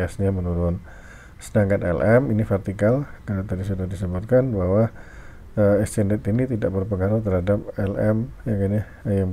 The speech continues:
berpengaruh terhadap L M adalah tingkat bunga dan income.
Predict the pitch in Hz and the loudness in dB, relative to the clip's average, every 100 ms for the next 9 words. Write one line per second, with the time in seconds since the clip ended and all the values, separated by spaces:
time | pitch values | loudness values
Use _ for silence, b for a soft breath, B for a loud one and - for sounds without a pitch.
0 | 101 98 95 98 98 92 - 107 110 92 | -2 -2 -2 0 0 0 0 0 0 0
1 | 92 110 - B B B B B B - | 2 0 0 B B B B B B -4
2 | 98 92 - 95 92 92 - - B B | -4 -4 -2 0 0 -2 -8 -18 B B
3 | B - 104 92 95 104 95 90 90 107 | B -8 -4 -2 0 0 -2 -2 -4 -6
4 | - - 95 95 90 85 85 | -10 -6 -4 -2 -2 -2 -4